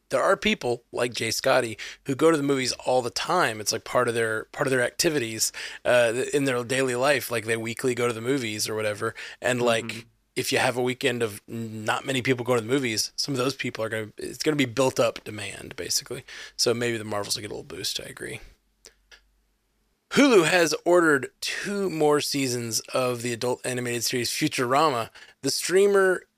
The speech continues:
Speaker 1: revived the series in twenty twenty-two with a twenty episode order.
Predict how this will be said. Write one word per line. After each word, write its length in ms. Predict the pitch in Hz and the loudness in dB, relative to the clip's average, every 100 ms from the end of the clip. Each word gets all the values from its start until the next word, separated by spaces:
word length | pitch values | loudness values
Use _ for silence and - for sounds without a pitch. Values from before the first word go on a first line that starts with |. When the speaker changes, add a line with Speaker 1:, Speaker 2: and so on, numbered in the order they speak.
| _ | _
Speaker 1:
revived 800 | 131 127 107 123 127 151 160 156 143 | -2 -2 0 2 4 4 4 2 -2
the 80 | 131 | -2
series 480 | - 120 117 117 113 | -2 -2 -2 -4 -4
in 200 | 123 113 | -6 -6
twenty 260 | - 156 | -2 0
twenty-two 720 | 147 - 139 - - 113 110 - | 0 0 0 0 -4 -2 -4 -4
with 160 | 127 | -4
a 100 | 120 | -4
twenty 540 | - - 160 175 185 - | -6 -6 -2 2 2 0
episode 380 | - 123 143 | -4 -2 0
order. 400 | 131 135 135 - | 2 2 2 0